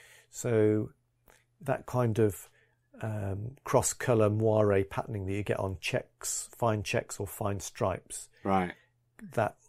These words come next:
Speaker 1: almost completely disappears, doesn't completely disappear, but almost completely disappears. And ringing on edges and highlights is minimised.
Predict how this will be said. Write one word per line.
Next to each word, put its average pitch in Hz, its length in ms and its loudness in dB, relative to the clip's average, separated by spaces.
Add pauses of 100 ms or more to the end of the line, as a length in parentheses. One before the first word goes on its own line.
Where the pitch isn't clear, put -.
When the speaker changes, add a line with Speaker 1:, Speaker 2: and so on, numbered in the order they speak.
(360)
Speaker 1:
almost 110 600 4
completely 104 420 -4
disappears, 95 540 -4
doesn't 98 240 -10
completely 117 460 -6
disappear, 98 280 -10
but - 140 -12
almost 101 300 -6
completely 113 260 -12
disappears. 104 480 -6 (500)
And 107 440 -4 (400)
ringing 123 520 2
on 101 140 0
edges 101 360 0
and 95 80 -8
highlights 101 800 -6 (240)
is 98 160 -8
minimised. 101 840 -6